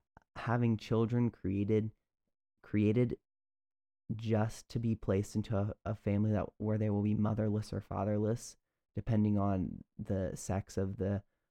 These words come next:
of the two parents, that is incredibly cruel, in the same way that we understand that it, it's terrible for children to grow up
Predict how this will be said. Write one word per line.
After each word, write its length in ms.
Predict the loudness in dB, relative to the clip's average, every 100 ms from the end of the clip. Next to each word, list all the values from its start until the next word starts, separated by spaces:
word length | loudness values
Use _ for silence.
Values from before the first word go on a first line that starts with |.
| -8
of 160 | -4
the 60 | -4
two 180 | -2 -2
parents, 540 | 0 2 2 0 -4 _ _ _ -2
that 260 | 0 2
is 200 | 0 -2 -2
incredibly 600 | -4 -4 -2 0 2 0
cruel, 560 | -2 0 2 2 0 0
in 80 | -2
the 80 | 0
same 340 | 0 0 2
way 160 | 2 2
that 140 | 0
we 80 | 0
understand 480 | 0 -2 -2 0 0
that 160 | -2 -10 _ _ _
it, 160 | -6 -4 -2
it's 240 | -4 -4
terrible 400 | -4 0 2 0
for 160 | 0 -2
children 300 | 0 0 0
to 60 |
grow 140 | 0 0
up 140 | -2